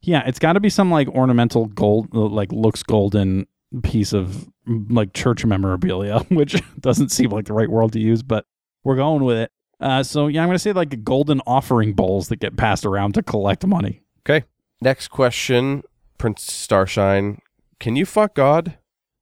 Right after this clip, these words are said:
Speaker 2: Fleabag to a therapist. What was the therapist's response?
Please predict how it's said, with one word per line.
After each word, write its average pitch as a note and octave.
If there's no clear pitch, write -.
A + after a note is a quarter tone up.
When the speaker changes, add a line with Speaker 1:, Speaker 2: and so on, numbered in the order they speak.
Speaker 2:
Fleabag F2+
to F2+
a D#2
therapist. E2
What A2
was A#2
the G#2
therapist's F#2
response? -